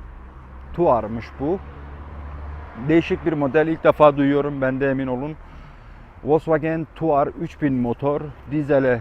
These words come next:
sahipmiş ve iki yüz seksen altı beygir gücünde arkadaşlar. Yeni fiyatı yüz bir bin frank ve şöyle göstermek istiyorum. Üzerinde elli yedi bin dokuz yüz frank bir fiyat var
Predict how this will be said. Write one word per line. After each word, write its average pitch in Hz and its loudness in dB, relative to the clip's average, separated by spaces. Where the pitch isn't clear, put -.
sahipmiş 135 0
ve 147 0
iki 139 -6
yüz 165 -4
seksen 165 -2
altı 156 0
beygir 127 0
gücünde 147 -2
arkadaşlar. 156 0
Yeni 139 0
fiyatı 139 -2
yüz 143 0
bir 151 2
bin 113 -2
frank 160 0
ve 147 4
şöyle 135 -2
göstermek 135 -4
istiyorum. 135 -6
Üzerinde 123 0
elli 135 -2
yedi 147 -2
bin 147 -4
dokuz 143 -4
yüz 131 -6
frank 147 -2
bir 139 -2
fiyat 139 -4
var 151 0